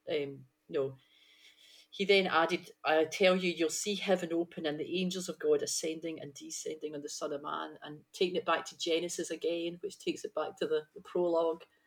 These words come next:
and that, that Jacob, you know, the, the man who wrestled with God and made so many mistakes, take them, that,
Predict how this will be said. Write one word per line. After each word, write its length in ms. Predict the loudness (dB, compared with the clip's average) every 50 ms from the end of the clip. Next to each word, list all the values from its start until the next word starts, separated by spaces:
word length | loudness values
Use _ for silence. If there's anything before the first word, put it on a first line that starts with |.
| _ _ _ _ _ -10
and 140 | -8 -4 0
that, 200 | 0 -2 -2 -2 -4
that 160 | -6 -4 -4
Jacob, 580 | 0 2 2 2 0 -2 -4 -4 -4 -4 -4 -8
you 80 | -8
know, 60 | -6 -4
the, 220 | -4 -6 -6 -6
the 100 | -6 -6
man 280 | -6 -4 -6 -6 -6 -8 -8
who 180 | -10 -10 -10 -14 _ _ _
wrestled 460 | 2 4 4 4 4 -2 -8 -8 -4 -6
with 100 | -4 -2
God 400 | 0 0 2 2 0 -2 -4 -6
and 120 | -6 -10 -10 -14 _ _ _ _ _ _ _ _ _ _ _ 0
made 160 | 0 2 2
so 220 | 2 2 2 2 2
many 260 | 2 0 0 0 -2
mistakes, 760 | -4 -6 -6 -2 0 0 0 0 0 -4 -10 -12 -12 -14 -16 _
take 180 | 2 2 2 2
them, 100 | -4 0
that, 300 | 4 4 4 4 2 -6